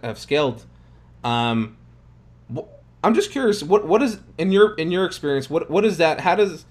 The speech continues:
how does that play out internally, you know, on your end? How do you, and how do you handle some of the, I guess, potential, uh, issues that may arise as the team kind of grows and the, and the company,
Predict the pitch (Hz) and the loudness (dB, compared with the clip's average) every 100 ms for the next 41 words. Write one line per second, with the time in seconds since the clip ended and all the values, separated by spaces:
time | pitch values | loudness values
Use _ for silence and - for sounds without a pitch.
0 | - - - - 208 214 185 165 - 165 | -20 -20 -10 0 4 4 6 4 2 2
1 | 151 143 139 127 - 131 127 110 101 90 | 4 4 2 -6 -4 -2 -2 -2 -4 -6
2 | - 117 113 - 123 120 120 110 101 139 | -12 -6 -6 -4 -4 -2 -2 -4 -4 -2
3 | 156 - - - - 135 156 180 147 143 | -2 -6 -16 -14 -8 0 0 0 -2 -2
4 | 143 127 - 131 127 113 107 117 117 110 | 0 -2 -2 -2 -2 -2 -4 -2 -2 -4
5 | 104 - - - - - 123 127 139 135 | -8 -20 -20 -20 -16 -6 -2 -2 -4 -4
6 | 139 117 - 120 113 110 101 - - - | -4 -4 -2 0 0 -2 -6 -14 -20 -20
7 | - - 107 - 135 135 120 117 120 113 | -20 -8 -6 -6 -4 -6 -4 -2 2 2
8 | 113 117 110 113 - 113 117 113 110 - | 2 2 2 -2 -2 -4 -4 -6 -10 -6
9 | 123 113 117 110 98 113 113 131 160 113 | -4 -4 -4 -4 -4 0 2 2 0 -6
10 | 110 90 104 104 113 98 113 110 104 | -6 -6 -8 -8 -8 -4 -2 -2 -6